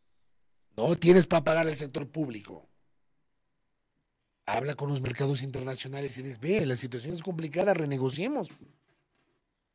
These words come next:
Digo, ¿no? Ya me han de mandar a que yo, eh,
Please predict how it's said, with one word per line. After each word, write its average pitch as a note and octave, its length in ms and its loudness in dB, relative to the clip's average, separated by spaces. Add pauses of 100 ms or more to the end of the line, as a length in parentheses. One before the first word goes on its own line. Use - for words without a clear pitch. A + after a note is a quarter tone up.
(920)
Digo, F#3 280 -4
¿no? E3 220 -2 (3250)
Ya C#3 160 2
me E3 80 4
han E3+ 100 2
de D#3+ 80 2
mandar D3+ 280 0
a C#3+ 80 0
que C3+ 160 -4
yo, B2+ 600 -2 (260)
eh, G#2 600 -6